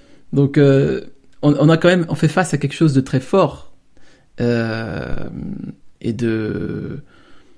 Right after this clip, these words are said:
ouais, à des armées de psychologues, à des armées de, de gens de marketing qui connaissent très bien les,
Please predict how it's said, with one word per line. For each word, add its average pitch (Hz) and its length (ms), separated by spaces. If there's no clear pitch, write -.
ouais, 196 140
à 131 260
des 120 180
armées 123 160
de 120 100
psychologues, 127 600
à 127 40
des 113 200
armées 123 220
de, 113 360
de 101 160
gens 120 140
de 113 100
marketing 131 720
qui - 140
connaissent 110 320
très - 160
bien 127 220
les, - 440